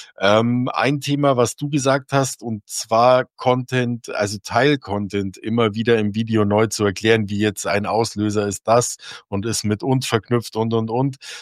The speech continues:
Ähm, äh, da bin ich tatsächlich dazu übergegangen. Ich bin ja tatsächlich jemand, der sehr, sehr viele Grundlagen-Videos zu Home Assistant hat und die ganzen grundlegenden Dinge wie Hacks installieren, wie funktionieren Automationen und so weiter und so fort, wie kann ich Alexa integrieren,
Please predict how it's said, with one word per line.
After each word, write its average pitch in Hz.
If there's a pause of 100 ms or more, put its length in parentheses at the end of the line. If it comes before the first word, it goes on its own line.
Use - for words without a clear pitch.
(160)
Ähm, 113
äh, 120
da 123
bin 135
ich 127
tatsächlich 135
dazu -
übergegangen. 131
Ich -
bin 127
ja 127
tatsächlich 117
jemand, 117
der 107
sehr, 120
sehr 120
viele 127
Grundlagen-Videos 127
zu 113
Home 127
Assistant 120
hat 127 (560)
und 120 (400)
die 113
ganzen 123
grundlegenden 120
Dinge 110
wie 110
Hacks 107
installieren, 104
wie 107
funktionieren 107
Automationen 104
und 101
so 101
weiter 98
und 92
so 92
fort, 101
wie 101
kann 101
ich 98
Alexa 98
integrieren, 98